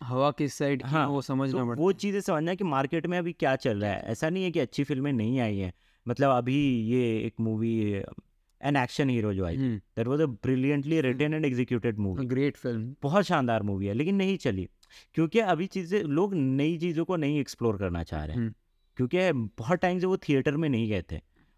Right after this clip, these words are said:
Speaker 2: और अब जब theaters properly खुल चुके, तो उनको वो euphoria जो होता है कि भैया theater में बैठे हैं, मज़ेदार चला, मज़ा आ रहा है, तो it will take some time to settle down। उसके बाद वापस से लोग content वाली फिल्मों की तरफ जाएंगे,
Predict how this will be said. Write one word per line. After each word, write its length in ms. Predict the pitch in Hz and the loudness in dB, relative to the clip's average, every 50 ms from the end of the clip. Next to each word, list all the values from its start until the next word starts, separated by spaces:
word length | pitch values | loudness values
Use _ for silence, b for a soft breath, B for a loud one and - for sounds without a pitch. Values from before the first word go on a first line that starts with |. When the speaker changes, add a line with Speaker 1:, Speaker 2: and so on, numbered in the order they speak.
| _ - | _ -4
Speaker 2:
और 140 | - 131 139 | -2 0 0
अब 140 | 139 135 | 0 0
जब 140 | 135 156 165 - _ - - | 0 -2 -2 -2 _ -6 -2
theaters 400 | 139 139 127 127 113 147 156 151 | 0 0 2 2 2 0 0 0
properly 480 | - - 143 131 - - 123 123 135 143 | 0 0 0 0 2 0 -2 0 0 -2
खुल 240 | - - - 135 139 | -2 -2 -2 -2 -2
चुके, 260 | - 135 120 143 147 | -2 -2 -2 -2 -2
तो 180 | - 180 170 | 0 0 -2
उनको 260 | 151 135 127 - - 165 | 0 0 -2 0 -2 -2
वो 180 | 160 160 170 | 0 2 2
euphoria 640 | 160 143 131 117 - 120 120 123 123 120 135 156 156 | 2 2 2 0 0 -2 0 0 0 2 2 2 2
जो 120 | 151 143 143 | 2 2 2
होता 240 | 123 117 107 - 135 | 0 0 0 0 -2
है 80 | 139 | -2
कि 80 | 139 147 | -2 -2
भैया 280 | 127 113 117 107 123 | -2 0 0 0 0
theater 380 | 131 - - 123 110 101 - 123 | -2 0 0 0 0 0 0 0
में 200 | 143 143 131 113 | 0 0 0 0
बैठे 320 | 101 104 107 107 101 - | 0 0 0 0 0 0
हैं, 80 | 135 139 | 0 0
मज़ेदार 580 | 139 127 107 104 104 107 113 117 123 123 120 120 | 0 0 0 0 0 0 0 0 0 0 0 0
चला, 300 | - 127 110 113 123 127 | -2 -2 -2 0 0 0
मज़ा 360 | 127 107 104 104 110 123 120 | 0 0 0 0 2 2 2
आ 40 | 117 | 2
रहा 80 | 127 | 0
है, 60 | 135 - _ _ _ _ _ | -4 -8 _ _ _ _ _
तो 120 | - 165 175 | -2 2 2
it 100 | 165 143 | 2 4
will 240 | 180 202 208 190 - | 2 2 2 2 0
take 240 | 170 175 - - | 0 0 0 0
some 140 | 190 180 165 - | 0 0 2 2
time 240 | 151 151 165 160 | 0 0 0 -2
to 40 | 180 165 - | -2 0 0
settle 260 | 147 123 - 147 147 | -2 0 0 0 2
down। 260 | 139 139 147 170 165 - | 2 2 0 0 -4 -8
उसके 220 | 135 - - 170 | -10 -6 -2 -2
बाद 120 | 185 175 | 0 2
वापस 280 | 170 185 185 - 202 196 | 2 0 0 0 -4 -4
से 100 | - 196 | -2 0
लोग 140 | 175 180 - | 0 0 0
content 440 | - 156 143 139 139 151 156 147 139 | 2 2 2 2 2 0 0 2 2
वाली 180 | 139 135 135 | 2 2 2
फिल्मों 260 | 123 135 120 110 113 | 0 0 -2 0 0
की 80 | 113 113 | -2 -2
तरफ 220 | - 104 101 110 | -2 0 0 0
जाएंगे, 440 | 113 101 113 95 90 87 85 87 87 | 0 0 -2 -2 -2 -2 -4 -6 -8